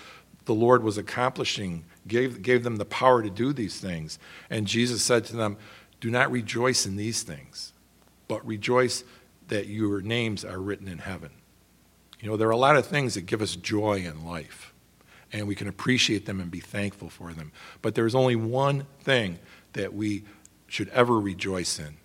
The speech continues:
and it's not our work, and it's not our service for the Lord. It's that your name is written in the book of life. That's what we rejoice in. Verse twelve, he says, "Now if anyone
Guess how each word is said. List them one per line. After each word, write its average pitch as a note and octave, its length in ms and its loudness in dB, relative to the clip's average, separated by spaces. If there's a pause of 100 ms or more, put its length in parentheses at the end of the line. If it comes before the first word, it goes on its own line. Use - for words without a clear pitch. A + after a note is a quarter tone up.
(200)
and G#2+ 100 -4
it's - 120 -4
not B2+ 180 4
our A#2+ 140 4
work, G#2 520 -2 (100)
and F#2+ 80 -10
it's F2 140 -10
not A#2+ 160 0
our G#2+ 100 -2
service G#2 500 -6
for - 140 -16
the F2 120 -16
Lord. F2 360 -16 (460)
It's F#2+ 200 -8
that G2 240 -6 (200)
your A2+ 180 0
name A2 380 2
is D#2+ 160 -8
written G2+ 240 -6
in F2 100 -8
the E2+ 60 -10
book F2+ 200 -10
of E2 140 -14
life. D#2+ 460 -14 (580)
That's - 380 -4
what G2 140 -8
we F#2+ 120 -4
rejoice E2+ 540 -6
in. D2 160 -14 (2750)
Verse A2+ 240 4
twelve, B2 380 12
he G2 80 0
says, G#2 280 2
"Now A2+ 160 6
if G#2+ 140 2
anyone B2+ 600 4